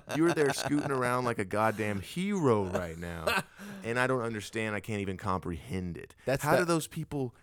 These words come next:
Speaker 1: shit? How do
Speaker 2: That's
Speaker 1: they piss? How do they do any, how do they jerk off? Like, I don't understand.
Speaker 2: This is, this is literally, y-, all your questions are answered in a little show called My Six hundred Pound Life,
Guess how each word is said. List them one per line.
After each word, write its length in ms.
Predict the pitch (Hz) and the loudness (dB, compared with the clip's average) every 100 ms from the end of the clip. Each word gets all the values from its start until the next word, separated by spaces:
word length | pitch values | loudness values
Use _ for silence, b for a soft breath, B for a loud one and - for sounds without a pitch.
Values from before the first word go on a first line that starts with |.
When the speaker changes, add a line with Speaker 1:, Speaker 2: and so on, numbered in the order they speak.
| b - | b -18
Speaker 1:
shit? 560 | - - 143 165 - - | -12 -4 -2 -2 -6 -18
How 60 | |
do 40 | 107 | -4
Speaker 2:
That's 280 | 117 156 151 | -2 0 0
Speaker 1:
they 140 | 139 | -2
piss? 560 | 135 - 175 123 - - B B | -2 -2 0 0 -4 -8 B B
How 180 | 143 170 | 2 2
do 120 | 170 | 2
they 320 | 160 151 135 | 0 0 -2
do 420 | 120 160 156 143 - | -4 -4 -2 -4 -2
any, 280 | 151 185 139 | -2 -2 -2
how 120 | 151 | -2
do 60 | |
they 140 | 175 165 | -2 -4
jerk 420 | 131 180 180 - | -4 -4 -4 -6
off? 520 | - 202 185 90 - _ B B B | -4 0 2 0 -6 _ B B B
Like, 180 | 175 175 | -2 0
I 60 | |
don't 180 | 185 175 | 2 2
understand. 680 | 175 202 175 147 - 170 220 | 0 -2 -2 -6 -4 -2 -2
Speaker 2:
This 180 | 110 - | -4 -4
is, 260 | 117 95 92 98 | -6 -8 -10 -6
this 180 | 101 | -6
is 140 | 104 98 | -4 -4
literally, 600 | 107 113 123 120 117 107 - | -2 0 2 0 -2 -4 -10
y-, 100 | 101 | -2
all 180 | 120 139 | 2 4
your 100 | 147 | 2
questions 460 | 135 131 131 131 110 | 2 2 2 -4 -2
are 100 | 90 | -2
answered 460 | 101 107 - 101 | -2 -4 -4 -4
in 120 | 95 90 | -4 -4
a 60 | |
little 220 | 95 110 107 | -2 -2 -2
show 320 | - 104 98 | -2 0 -2
called 420 | - 92 90 87 | -2 -2 -2 -4
My 100 | 85 | -8
Six 300 | 90 110 - | -8 -10 -6
hundred 180 | 120 117 | -4 -4
Pound 300 | 120 113 107 | -4 -4 -4
Life, 460 | 92 80 90 - | -4 -6 -8 -10